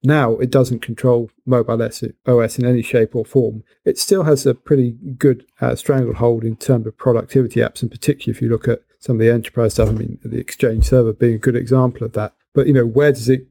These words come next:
where, where does it go on from that? And actually, it's not enough just to think about, you know, what apps, and it's done things like, um, built, uh, bought Sunrise, who recently shut that down and, you know, kind of rolled it into Outlook. Um, but this is why Microsoft talked about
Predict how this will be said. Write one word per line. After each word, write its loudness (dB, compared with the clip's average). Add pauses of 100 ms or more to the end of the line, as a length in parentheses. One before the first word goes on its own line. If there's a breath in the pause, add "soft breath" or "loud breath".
where, 2
where -2
does -6
it -4
go 0
on 0
from -10
that? -2
And 0
actually, -2
it's -4
not 2
enough 2
just -2
to -2
think -2
about, -4
you -6
know, -4
what -4
apps, -8
and -12
it's -20
done -2
things -8
like, -10 (200)
um, -10
built, -2 (300)
uh, 2
bought 0
Sunrise, 0 (280 soft breath)
who 0
recently -4
shut -4
that -6
down 0 (200)
and, -6
you -10
know, -12
kind -6
of -8
rolled 2
it -6
into -2
Outlook. -2 (220)
Um, 0
but -2
this 0
is 2
why 2
Microsoft -2
talked -4
about -2